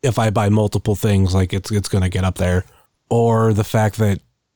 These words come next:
trying to go out to the store and buy said things is near impossible. So it's like, oh, if I can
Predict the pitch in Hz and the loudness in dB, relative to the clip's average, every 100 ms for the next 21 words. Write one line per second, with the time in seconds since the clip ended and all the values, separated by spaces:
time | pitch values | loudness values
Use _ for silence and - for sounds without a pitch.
0 | - - 117 107 107 107 98 98 92 - | -8 -2 0 0 0 0 0 -2 -2 -2
1 | 196 208 107 98 92 90 - 107 90 107 | 0 2 0 0 -2 -2 -2 -2 -2 0
2 | 92 104 104 107 95 92 - _ _ _ | 2 2 2 0 0 -4 -10 _ _ _
3 | - 123 101 95 151 180 - 80 55 - | -4 0 2 2 0 0 -2 -6 -8 -16
4 | _ _ _ - 107 101 107 92 - 127 | _ _ _ -4 0 0 2 0 0 0
5 | 127 90 95 90 95 90 | 0 0 -4 -4 0 0